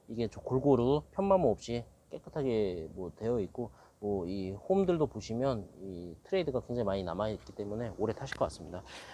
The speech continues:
외관 상태는 이제 무사고 차량이어서 사고 유무를 설명해 드릴 건 없고요.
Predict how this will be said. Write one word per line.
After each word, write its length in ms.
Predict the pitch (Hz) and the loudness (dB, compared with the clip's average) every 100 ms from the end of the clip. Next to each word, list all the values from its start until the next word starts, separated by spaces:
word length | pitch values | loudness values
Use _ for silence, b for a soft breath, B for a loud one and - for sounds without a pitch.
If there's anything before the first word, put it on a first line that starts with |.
| B B | B B
외관 240 | 139 175 | 8 8
상태는 520 | 175 170 175 165 165 151 | 8 6 8 8 10 10
이제 100 | 139 | 8
무사고 360 | 127 165 165 | 6 6 8
차량이어서 640 | 165 156 147 143 135 143 | 8 8 10 8 8 4
사고 280 | 135 180 185 | 6 6 8
유무를 220 | 160 147 | 8 8
설명해 320 | 143 180 175 156 | 6 4 4 4
드릴 160 | 156 | 2
건 140 | - 139 | 2 2
없고요. 340 | - 156 | 6 6